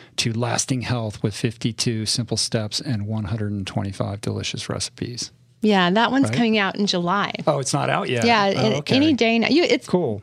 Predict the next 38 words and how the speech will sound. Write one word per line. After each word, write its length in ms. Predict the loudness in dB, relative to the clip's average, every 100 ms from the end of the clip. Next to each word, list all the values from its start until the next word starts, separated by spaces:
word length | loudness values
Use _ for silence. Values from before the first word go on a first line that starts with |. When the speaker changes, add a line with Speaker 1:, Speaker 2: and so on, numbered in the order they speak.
| -2
Speaker 2:
pre-order, 520 | 0 4 4 4 2
you 120 | 0
can 200 | 0 0
get 140 | 2 0
it, 100 | 0
but 100 | -2
it's 280 | -4 -10 -18
coming 240 | -6 -2 0
Speaker 1:
Pre-order 180 | -2 -2
Speaker 2:
out. 40 |
Speaker 1:
on 100 | -4
Amazon. 540 | -4 -4 -4 -4 -6 -4
Use 260 | -2 0 0
Speaker 2:
Yeah. 40 |
Speaker 1:
the 220 | -2 -2
Amazon 400 | -2 -2 -4 -4 -4
banner 360 | -4 -4 -4
ad 240 | -4 -6 -6
at 160 | -6
rich 220 | -6 -4 -4
roll 140 | -4
dot 280 | -2 -4 -4
com 420 | -4 -2 -4 -6
to 160 | -8 -10
pre-order 960 | -8 -4 -2 -2 -4 -4 -4 -4 -4 -10 _ -20 _ _ -10
Sharon's 460 | -8 -6 -6 -10
book. 420 | -6 -6 -6 -12 -20 _ -8
Speaker 2:
That's 120 | -4
Speaker 1:
How's 100 | -4
that 120 | -4
Speaker 2:
right. 80 | -4
Speaker 1:
sound? 280 | -4 -4 -4
Then 100 | -4
we 100 | -4
both 280 | -4 -4 -6
win. 300 | -6 -8 -6
Speaker 2:
Yeah, 540 | -2 2 2 2 0
that 40 | 0